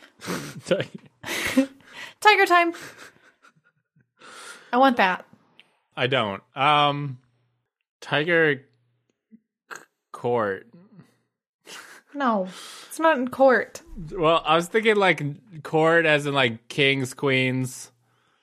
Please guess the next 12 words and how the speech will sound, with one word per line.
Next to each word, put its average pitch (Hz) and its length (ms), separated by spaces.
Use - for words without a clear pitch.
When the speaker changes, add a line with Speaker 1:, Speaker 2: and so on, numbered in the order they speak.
Speaker 1:
you 117 100
know, 92 320
'cause 120 340
we're, 139 280
we're 143 140
assuming 160 360
that, 139 160
like, 127 280
you're 123 120
both 120 400
Tiger 107 320
Kings. 98 720